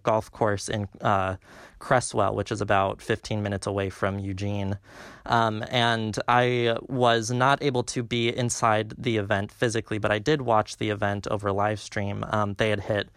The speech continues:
uh, safety capacity numbers in terms of, um, how many people were there.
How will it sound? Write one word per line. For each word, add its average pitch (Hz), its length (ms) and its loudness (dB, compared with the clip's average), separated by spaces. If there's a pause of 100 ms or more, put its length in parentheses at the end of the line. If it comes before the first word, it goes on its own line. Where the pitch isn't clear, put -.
(340)
uh, 104 400 4 (140)
safety 107 400 -2
capacity 101 680 -2
numbers 98 500 -2
in 98 220 -4
terms 101 320 -4
of, 95 300 -2
um, 92 320 -2 (100)
how - 120 -2
many 101 180 -2
people 101 320 -6
were 98 140 -4
there. 98 420 0